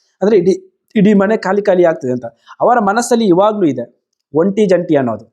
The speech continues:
ಆ ಕಾನ್ಸೆಪ್ಟು just ಸ್ಪರ್ಧೆಯಲ್ಲಿ ಇರ್ಬೇಕಿತ್ತು, but ಅಲ್ಲಿ ಸ್ಪರ್ಧೆಯಲ್ಲಿಲ್ಲ, ಅವರ ಮೈಂಡಲ್ಲಿ ಕೂತಿದೆ.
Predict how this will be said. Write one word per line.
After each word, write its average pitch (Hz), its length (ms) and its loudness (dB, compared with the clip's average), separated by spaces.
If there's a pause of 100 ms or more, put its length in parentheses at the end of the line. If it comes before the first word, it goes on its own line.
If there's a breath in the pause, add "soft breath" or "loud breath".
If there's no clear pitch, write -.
(340)
ಆ 131 60 0
ಕಾನ್ಸೆಪ್ಟು 240 760 0 (220 loud breath)
just 180 220 -4
ಸ್ಪರ್ಧೆಯಲ್ಲಿ 220 500 0
ಇರ್ಬೇಕಿತ್ತು, 156 600 -4 (460)
but 151 180 -4
ಅಲ್ಲಿ 170 120 2
ಸ್ಪರ್ಧೆಯಲ್ಲಿಲ್ಲ, 175 680 0 (100)
ಅವರ 139 160 -2
ಮೈಂಡಲ್ಲಿ 190 400 0
ಕೂತಿದೆ. 175 720 -8